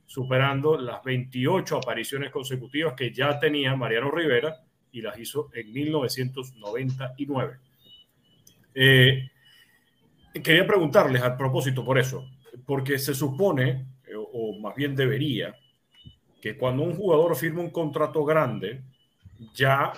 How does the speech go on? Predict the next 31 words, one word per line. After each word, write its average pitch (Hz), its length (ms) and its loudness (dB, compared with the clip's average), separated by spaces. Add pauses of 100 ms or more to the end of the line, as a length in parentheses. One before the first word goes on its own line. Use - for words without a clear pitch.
entonces 139 640 -6
toda 185 240 2
la 180 180 0
presión, 156 680 -2 (720)
todo 151 320 4
lo 170 240 4
que 143 340 -2 (480)
tengo 170 340 2
que 151 140 2
hacer 147 540 0
para 127 260 2
poder 131 260 2
garantizar 143 600 -2
mi 170 100 -4
futuro, 156 580 -2 (540)
debería 143 460 4
quedar 196 240 4
atrás. 196 520 0 (260)
Es 120 140 -4
decir, 165 400 -2
el 135 100 -2
jugador 160 400 4
debería 190 420 4
producir 160 640 2
números 135 520 -2
con 135 240 -4
su 139 160 -2
ofensiva 135 560 0
o 117 160 -2
con 120 180 -6
su 131 240 -6